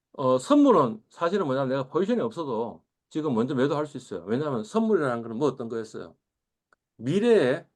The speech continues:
물건을 인도하니까 내가 포지션이 지금 없어도 지금 매도해놓고 만약 나중에 인도해야 되면 그때 사가지고 매수하면 되잖아.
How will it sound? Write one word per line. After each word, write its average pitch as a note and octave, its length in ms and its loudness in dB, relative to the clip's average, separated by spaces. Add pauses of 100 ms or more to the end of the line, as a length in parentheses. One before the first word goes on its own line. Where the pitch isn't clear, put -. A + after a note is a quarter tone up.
물건을 D#3 360 -4
인도하니까 D3 560 -4
내가 A#2+ 220 -4
포지션이 D3 320 -2
지금 C#3 160 -4
없어도 A2 640 -6 (600)
지금 D#3 380 -4 (260)
매도해놓고 B2 800 0 (280)
만약 B2+ 220 -4
나중에 C3 260 -4
인도해야 G3 360 0
되면 A#2+ 280 -4
그때 F#3+ 240 -2
사가지고 A#2 680 -8 (200)
매수하면 B2+ 360 -4
되잖아. F2 320 -20